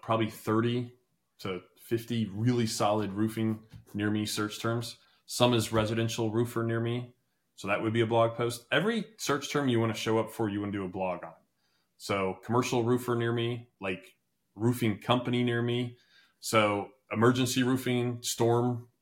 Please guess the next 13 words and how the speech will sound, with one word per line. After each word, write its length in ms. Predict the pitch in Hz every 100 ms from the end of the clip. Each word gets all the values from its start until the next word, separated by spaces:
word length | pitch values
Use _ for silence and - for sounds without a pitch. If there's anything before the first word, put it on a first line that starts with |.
| _
storm 340 | - 117 120 120
repair, 560 | 113 117 113 113 113
roof 220 | 113 123 117
repair 540 | 110 107 107 107 - - _ _ _ _ -
near 240 | 107 113
me. 280 | 110 113 113
So 220 | - 110
all 220 | 101 120 123
these 240 | 127 -
search 240 | 120 117
terms 300 | - 120 113
are 200 | 104 92 -
searched. 560 | - - - - -